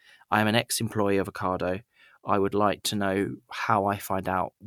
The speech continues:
what's going on with my pension so I can get some information and update my address. I've moved."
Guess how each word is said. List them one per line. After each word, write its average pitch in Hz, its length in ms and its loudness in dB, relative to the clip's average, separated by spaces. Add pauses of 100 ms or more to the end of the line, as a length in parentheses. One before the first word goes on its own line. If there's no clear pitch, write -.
(140)
what's 98 500 -6
going 95 200 -6
on 95 140 -6
with 98 120 -12
my 95 120 -8
pension 95 640 -6
so 87 140 -4
I 95 40 -6
can 98 120 -10
get - 140 -8
some 95 120 -8
information 123 560 -4
and 98 100 -4
update 92 260 -8
my 95 160 -8
address. 101 340 -6
I've 85 160 -10
moved." 101 420 -6